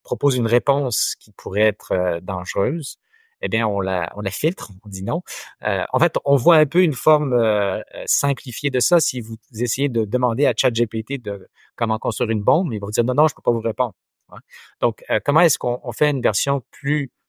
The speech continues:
euh, sophistiquée, mais, mais surtout avec des garanties mathématiques les plus fortes possibles, que la réponse, euh, c'est-à-dire que ce filtre-là va, va, va bien nous donner les réponses, euh,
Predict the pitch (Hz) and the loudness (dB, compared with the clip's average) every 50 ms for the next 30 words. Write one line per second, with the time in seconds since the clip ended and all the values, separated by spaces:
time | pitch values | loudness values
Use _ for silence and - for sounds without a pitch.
0 | _ _ _ _ - 107 104 95 92 92 - - - - 120 - - - - - | _ _ _ _ -2 0 0 0 0 -2 -4 -4 -2 -2 -2 -2 -4 -4 -4 -4
1 | - - 190 190 156 135 123 113 110 - - - - _ - 180 202 220 - _ | -2 0 0 2 2 2 2 0 0 0 0 -2 -4 _ 0 2 2 2 0 _
2 | _ _ _ _ _ _ - 120 120 113 127 120 117 123 110 131 131 120 127 123 | _ _ _ _ _ _ -6 -4 -2 -2 0 0 0 0 4 4 4 4 6 4
3 | 120 113 - - - 147 147 151 147 135 113 104 - 113 110 101 98 - - 135 | 2 2 -2 -4 -4 -4 -2 -2 -2 -2 -2 -2 -2 -4 -6 -6 -6 -6 -4 -4
4 | 127 123 117 _ _ - 104 101 101 - - - 120 117 _ - 110 - - - | -4 -4 -6 _ _ -12 -12 -12 -12 -8 -4 -4 -4 -4 _ -4 -4 -4 -4 -4
5 | 143 160 190 185 151 _ _ - - _ _ _ _ _ _ - 139 123 127 127 | -4 -4 -4 -6 -8 _ _ -20 -20 _ _ _ _ _ _ 0 2 2 4 4
6 | 120 131 127 - 156 160 170 170 147 - - 131 120 113 107 107 107 104 107 104 | 2 2 2 2 4 4 4 2 2 2 2 2 2 2 2 2 2 0 0 0
7 | 101 101 98 98 95 98 - - _ _ _ - - - 117 104 107 131 - - | 0 0 0 -2 -2 -4 -6 -10 _ _ _ -10 -4 -2 -2 -2 -2 -4 -2 -2
8 | 117 - - 107 - - 156 151 147 - - 131 120 113 113 123 147 151 143 117 | -2 0 0 -2 -2 0 -2 -2 -2 0 0 2 2 2 2 2 2 2 2 2
9 | 117 110 101 95 104 98 95 101 107 107 104 104 101 98 92 104 101 98 110 117 | 0 0 0 -2 -4 -6 -4 -2 0 2 2 2 0 -2 -2 -4 -4 -2 0 0
10 | 131 131 127 120 110 104 110 107 117 117 107 101 92 95 - 117 117 120 - - | 0 0 0 0 0 2 2 2 2 2 2 0 0 0 0 -2 -2 -2 -2 -4
11 | - 95 87 | -2 -2 -2